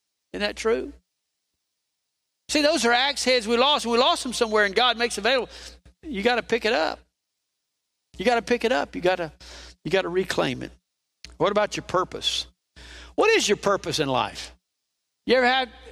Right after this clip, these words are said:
God had to help you to get that clarified and regain that in your heart and your mind? Certainly not just making groceries, amen. Certainly not just living life, taking in air. I mean, we've got purpose in life,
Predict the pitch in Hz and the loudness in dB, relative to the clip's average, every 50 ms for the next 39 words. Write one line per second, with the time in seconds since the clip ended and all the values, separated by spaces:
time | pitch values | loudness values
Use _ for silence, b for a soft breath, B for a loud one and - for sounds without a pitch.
0 | - - - - 165 185 214 220 208 220 233 - - 185 - - - 190 220 220 | -20 -18 -8 -2 0 2 2 2 2 0 -2 -2 -4 -6 -6 -6 -4 -2 -2 -2
1 | - 214 190 165 156 - - - - 143 185 190 - 202 180 - - - 190 208 | -2 -2 -2 -2 -4 -6 -8 -8 -4 -2 -2 0 0 -2 -2 -2 -4 -2 0 0
2 | 214 208 - - 185 185 190 202 202 175 139 135 - - _ _ _ - 143 156 | 0 0 0 2 2 2 2 0 -2 -4 -8 -14 -16 -20 _ _ _ -6 0 0
3 | 180 185 156 175 180 190 190 190 185 185 180 190 190 - - 160 160 160 160 151 | 0 2 2 0 0 0 -2 -4 -2 -2 -2 -2 -2 -6 -8 -10 -8 -4 -4 -2
4 | 139 143 156 160 175 - 160 151 147 147 147 156 165 170 175 190 - - _ _ | 0 2 2 0 0 -2 -6 -10 -6 -4 -4 -4 -4 -6 -8 -12 -16 -20 _ _
5 | _ _ _ _ _ _ _ _ _ _ _ - - - 294 302 294 262 247 247 | _ _ _ _ _ _ _ _ _ _ _ -4 0 2 2 2 2 2 2 2
6 | 247 247 254 208 208 220 165 156 175 - - - _ _ - 143 147 190 240 247 | 0 0 0 0 0 -2 -2 -2 -8 -12 -16 -20 _ _ -8 -2 0 0 0 0
7 | - 208 180 165 147 170 233 269 277 - - 160 147 139 135 160 170 185 160 156 | 0 -4 -4 0 2 2 4 4 2 0 -2 -2 -2 0 2 2 0 0 0 -2
8 | 160 185 226 240 226 - 220 247 269 247 226 220 214 202 196 214 214 185 - B | -2 -2 -2 -4 -6 -2 0 0 0 2 0 0 0 0 0 -2 -2 -2 -4 B
9 | B B B - 156 214 233 226 190 180 190 220 240 214 - - 196 214 202 196 | B B B 2 4 4 4 4 2 2 2 2 2 0 0 0 -2 0 0 0
10 | 185 175 160 156 175 220 226 214 185 196 220 233 - - _ _ _ _ _ _ | 0 0 2 2 2 2 2 2 2 0 -4 -8 -18 -20 _ _ _ _ _ _
11 | _ _ _ _ - 202 254 285 294 302 285 269 302 370 370 330 302 330 359 339 | _ _ _ _ -2 0 0 2 2 0 2 2 2 2 2 2 2 0 0 -2
12 | - - - 302 330 320 - 202 - 185 165 156 165 208 262 262 233 226 233 220 | -2 -2 -2 -2 0 -2 -2 -2 0 0 0 2 2 2 2 2 0 -2 -6 -10